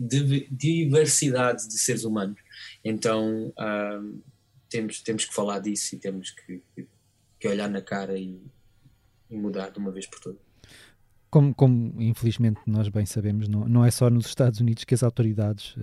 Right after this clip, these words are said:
Speaker 2: eh, abusam do, do seu poder para, para descarregar os seus preconceitos, sejam eles
Speaker 1: Sim.
Speaker 2: raciais ou de outra índole qualquer, eh, em, em pessoas inocentes.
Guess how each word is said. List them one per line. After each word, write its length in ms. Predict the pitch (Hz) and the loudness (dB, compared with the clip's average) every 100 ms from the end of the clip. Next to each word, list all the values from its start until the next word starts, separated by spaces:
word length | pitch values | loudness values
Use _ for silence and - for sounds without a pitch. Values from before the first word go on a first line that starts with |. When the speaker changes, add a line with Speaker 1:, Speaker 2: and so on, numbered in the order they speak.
| 101 | -6
Speaker 2:
eh, 100 | 98 | -4
abusam 480 | 104 113 107 107 98 | -2 0 0 -2 -6
do, 520 | 98 104 98 110 110 - | -6 -6 -8 -8 -12 -10
do 100 | 113 | -6
seu 160 | 113 123 | 0 2
poder 300 | - 107 110 | 2 0 0
para, 320 | - 104 101 | -2 -4 -4
para 180 | - 120 | -2 -2
descarregar 440 | - 127 120 123 | 0 -2 2 2
os 40 | 120 | 4
seus 160 | 131 | 0
preconceitos, 600 | - - 113 - 117 - - - - - - | -2 -6 -6 -2 -4 -4 -14 -20 -20 -20 0
sejam 340 | 139 123 123 | 4 6 6
eles 100 | 113 | 4
Speaker 1:
Sim. 60 | 101 | 2
Speaker 2:
raciais 480 | 113 113 110 120 117 | -2 0 2 2 2
ou 80 | 117 | 2
de 120 | 120 | 4
outra 220 | 120 123 | 4 4
índole 240 | 120 120 | 4 2
qualquer, 500 | 110 117 - 107 107 - - - - - | 0 0 0 -2 -4 -8 -18 -20 -12 -6
eh, 260 | 104 104 | -4 -2
em, 360 | 104 101 110 110 | -2 -2 -2 0
em 40 | |
pessoas 320 | 107 - 117 113 | 0 2 2 2
inocentes. 500 | 113 - 104 - | 0 0 -2 -4